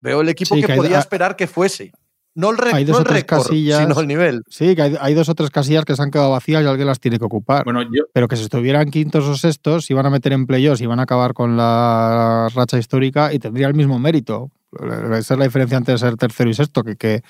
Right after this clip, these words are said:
Speaker 2: que Phoenix, si no se hubiera lesionado todo el mundo, seguramente podía estar por encima y estaría igual de bien, pero vamos, que podían estar sextos y estaríamos diciéndolo todo lo bueno de ellos que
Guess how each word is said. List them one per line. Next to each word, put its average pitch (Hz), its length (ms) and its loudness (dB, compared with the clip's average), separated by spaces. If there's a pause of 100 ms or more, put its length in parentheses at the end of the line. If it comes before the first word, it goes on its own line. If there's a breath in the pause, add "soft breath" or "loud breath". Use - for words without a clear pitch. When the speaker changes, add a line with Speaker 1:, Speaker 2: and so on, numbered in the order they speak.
(300 loud breath)
Speaker 2:
que 117 120 0
Phoenix, 117 320 2
si 117 80 0
no 120 80 0
se 123 80 -2
hubiera 120 100 2
lesionado 117 220 0
todo 110 120 -2
el 110 60 0
mundo, 113 200 2
seguramente 113 400 0
podía 107 160 -2
estar 110 180 0
por 107 120 -2
encima 139 260 0
y 139 60 0
estaría 113 300 -4
igual 127 200 2
de 110 80 -4
bien, 143 220 0
pero 110 120 -2
vamos, 120 300 0 (280 soft breath)
que - 120 -20
podían 110 240 0
estar 123 320 -2
sextos 135 440 -2
y 139 40 2
estaríamos 113 560 0
diciéndolo 110 480 0
todo 113 180 0
lo 113 120 2
bueno 110 340 0
de 117 100 -2
ellos 110 240 0
que 110 220 -2